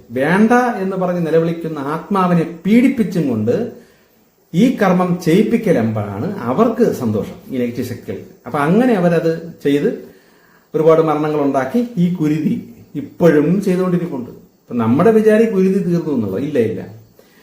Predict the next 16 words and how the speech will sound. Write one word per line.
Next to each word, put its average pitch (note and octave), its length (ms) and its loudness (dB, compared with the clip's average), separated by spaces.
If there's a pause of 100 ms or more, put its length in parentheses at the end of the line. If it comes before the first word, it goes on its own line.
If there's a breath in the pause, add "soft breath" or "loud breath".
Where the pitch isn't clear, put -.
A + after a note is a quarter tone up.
(240 soft breath)
മനുഷ്യരായി A3 560 4
പ്ലാൻ G3+ 320 0
ചെയ്തുള്ള G3+ 760 0
ദൈവം F#3+ 400 4
പണ്ട് A#3 200 4
പറഞ്ഞിരുന്ന F3+ 760 -2
കുരുതി, A#2 280 -4
ദൈവം C3+ 340 2
പണ്ട് G#3+ 160 4
പറഞ്ഞ G#3+ 240 2
കുരുതി G#3 260 0
എന്ന് G#3+ 160 2
പറഞ്ഞാൽ G#3 220 -4
ഇതേ F#3 240 4
നെഗറ്റീവ് G3 360 2
ശക്തികൾക്ക് F#3+ 580 -2